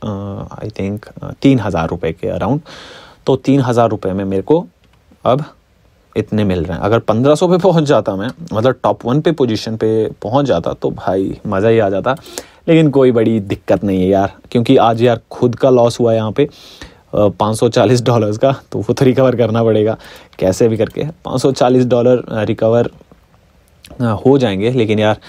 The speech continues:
यहाँ पे सेशन पे क्योंकि दो ट्रेड्स ली, दोनों लॉस गई। और ये क्यों गई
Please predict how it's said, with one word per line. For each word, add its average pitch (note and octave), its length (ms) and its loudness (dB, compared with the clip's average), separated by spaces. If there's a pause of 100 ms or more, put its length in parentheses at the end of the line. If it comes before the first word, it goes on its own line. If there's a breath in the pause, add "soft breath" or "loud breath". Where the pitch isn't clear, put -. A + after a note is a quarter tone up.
(260 loud breath)
यहाँ G2+ 160 0
पे G#2+ 220 4
सेशन G#2+ 380 -2
पे B2 280 2 (340)
क्योंकि B2+ 360 2 (540 loud breath)
दो C3 180 4
ट्रेड्स D3 300 4
ली, C#3+ 200 2 (100)
दोनों A2 280 2
लॉस G#2+ 240 2
गई। A#2 200 0 (320)
और C3 200 0 (200)
ये A2 80 -8
क्यों F3+ 260 2
गई G#2+ 180 0